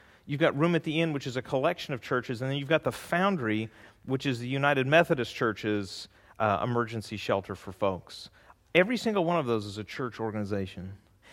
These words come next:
I've never, ever, ever seen, and this doesn't mean it doesn't exist, it just means that I've never seen it. I've been to a lot of places, I've seen a lot of things. I have never seen the First Atheist Association homeless shelter.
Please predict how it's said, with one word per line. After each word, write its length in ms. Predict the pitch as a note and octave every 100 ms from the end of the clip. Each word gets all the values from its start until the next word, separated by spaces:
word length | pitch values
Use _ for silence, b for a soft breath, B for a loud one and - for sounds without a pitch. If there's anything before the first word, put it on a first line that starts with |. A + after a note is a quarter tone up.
| B -
I've 200 | B3+ A3
never, 580 | D#3+ E3 F3 F#3+ G#3 - D#3
ever, 340 | E3 F#3 F#3+
ever 220 | F3 G3
seen, 300 | G3 E3+ A#2
and 120 | A2 C3+
this 140 | D#3+
doesn't 220 | E3+ F3+
mean 160 | F3+ G3
it 80 | F#3+
doesn't 240 | F3 A3
exist, 400 | G#3+ D3 D#3+ -
it 20 |
just 180 | D#3+ D#3+
means 140 | E3+
that 80 | C#3+
I've 140 | D3+ D3
never 200 | D3+ G3
seen 240 | - F3+
it. 80 | G#3+
I've 120 | E3+
been 120 | F#3+ A#3+
to 80 |
a 20 | B3+
lot 160 | C4
of 100 | -
places, 600 | - B3+ A#3+ D4 D#4+ - -
I've 100 | D#3
seen 200 | - E3+
a 40 |
lot 160 | F#3 G#3+
of 80 | C4
things. 380 | - G#3+ G3 - B B
I 140 | F3 F#3+
have 200 | F3+ D3+
never 500 | D#3 F3+ G#3 C#4+ D#4
seen 680 | - - G3 D3+ A2 A2 G#2+ B B B
the 140 | C#3 D3+
First 480 | - G3 G#3+ - -
Atheist 500 | F3 F#3+ F#3+ F3 -
Association 680 | C#3 D#3+ D#3 C#3+ C#3+ C3+ C3+
homeless 300 | A#2+ A2+ F#2
shelter. 380 | G#2+ F#2+ G2